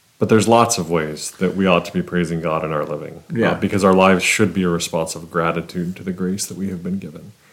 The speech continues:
Speaker 2: Mm-hmm.
Speaker 1: And that response of gratitude and the praising of God is done certainly through prayers of thanksgiving, certainly through songs and lyres and harps and tambourines and castanets and cymbals.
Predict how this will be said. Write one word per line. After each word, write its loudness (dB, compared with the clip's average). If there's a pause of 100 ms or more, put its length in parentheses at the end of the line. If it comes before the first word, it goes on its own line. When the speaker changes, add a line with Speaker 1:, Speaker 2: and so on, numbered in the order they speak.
Speaker 2:
Mm-hmm. -2
Speaker 1:
And 8
that 6
response 2
of -8
gratitude 2
and 0
the 0 (240)
praising 6
of 2
God 2
is -2
done 2 (720)
certainly 4
through 0 (440)
prayers 2
of -4
thanksgiving, -2
certainly 0
through 2 (520)
songs 6
and 4
lyres 8
and -4
harps 4
and -14
tambourines 4
and 0
castanets -2
and -10
cymbals. -2